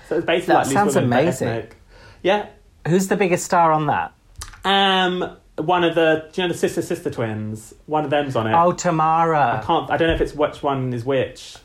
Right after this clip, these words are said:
Speaker 2: I think it's Tamara, 'cause I listen to some podcasts and they o-,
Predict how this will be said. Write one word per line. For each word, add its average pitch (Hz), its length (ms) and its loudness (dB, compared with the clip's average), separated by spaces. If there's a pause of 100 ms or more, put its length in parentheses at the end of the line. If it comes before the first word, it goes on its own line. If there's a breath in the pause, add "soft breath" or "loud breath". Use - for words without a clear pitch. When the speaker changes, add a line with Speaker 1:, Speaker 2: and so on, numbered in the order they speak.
(400 soft breath)
Speaker 2:
I 147 60 -2
think 170 200 -2
it's 190 140 0
Tamara, 160 320 0
'cause 123 160 -6
I 139 320 4
listen 147 240 -8
to - 80 -12
some 135 160 -6
podcasts 127 500 -2
and 123 160 -4
they 110 260 -4
o-, - 100 -14